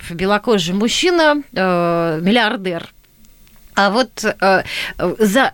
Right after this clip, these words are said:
такой типаж в кинематографе, э, кинематограф как-нибудь вообще его подчеркивает? Вот как, как, почему проголосовали за,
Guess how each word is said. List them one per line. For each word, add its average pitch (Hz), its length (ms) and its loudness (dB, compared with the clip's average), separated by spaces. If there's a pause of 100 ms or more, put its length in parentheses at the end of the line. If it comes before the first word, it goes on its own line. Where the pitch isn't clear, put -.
(100)
такой 339 360 0
типаж - 720 -2
в - 120 -10
кинематографе, 202 960 0 (320)
э, 185 140 2
кинематограф 254 640 2
как-нибудь 202 560 -2
вообще 208 280 0
его 185 280 0 (200)
подчеркивает? 247 840 -2
Вот 208 260 -4
как, 302 140 -2
как, 359 420 0
почему 294 460 0
проголосовали 226 840 2
за, 208 420 2